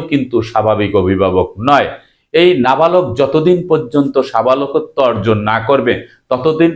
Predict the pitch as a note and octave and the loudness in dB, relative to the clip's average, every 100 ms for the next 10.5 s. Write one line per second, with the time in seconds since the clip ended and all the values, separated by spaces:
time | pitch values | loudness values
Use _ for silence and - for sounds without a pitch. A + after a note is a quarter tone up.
0 | - C3 A2+ A#2+ C3+ C#3+ C#3+ C3+ A#2+ - | -2 -2 0 2 0 0 0 -2 -2 -4
1 | C3 B2+ B2+ B2+ B2 A2 A2 A2+ A2 A2+ | -4 -2 -4 -4 -4 0 2 0 0 -2
2 | G#2 G#2 B2 B2+ C#3 C3+ E3 E3+ - _ | -2 0 0 0 -4 -2 -2 -2 -8 _
3 | G2 B2+ D3+ E3 C#3+ A#2 G2 A2+ B2+ C3+ | -2 0 2 2 0 0 0 0 2 0
4 | A#2 B2+ A#2+ D3 C#3+ D3 D3 F3+ F3+ G#2+ | 0 -2 0 -2 2 2 2 -4 -2 -4
5 | F2+ G#2+ A#2 A#2+ A#2+ A2+ G#2+ F#2+ - F2+ | -2 -2 0 0 0 -2 -2 -4 -4 -2
6 | F2+ F2 F2 - - _ _ C3+ C#3+ F3+ | 0 0 -2 -6 -14 _ _ 0 2 0
7 | F#3+ C#3+ C#3+ A#2 B2+ D#3 E3 F3+ D3+ - | 0 2 2 2 2 2 0 0 -2 -4
8 | D3 C#3+ D3 C#3+ - A2 A2 A#2+ A#2+ C#3 | -4 -2 -2 -2 -2 -2 2 0 0 -4
9 | C#3 C3+ E2 A2 A2 C#3 C3+ C3 A2+ A#2 | 0 -2 0 -2 -2 -2 -2 -2 0 0
10 | A2+ B2 C3+ D#3 | 2 0 0 0